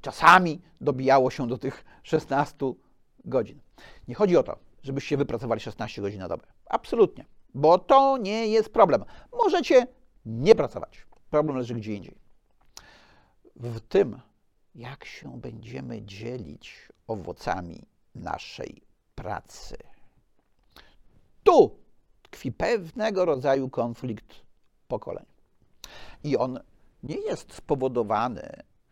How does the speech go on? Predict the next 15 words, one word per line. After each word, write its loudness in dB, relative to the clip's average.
przez -10
starszych -2
i -8
młodych. -4
On -10
jest -10
generalnie -4
rzecz -12
biorąc -6
spowodowany -2
przez -16
polityków. -12
Przez -4
zły 0
system. 0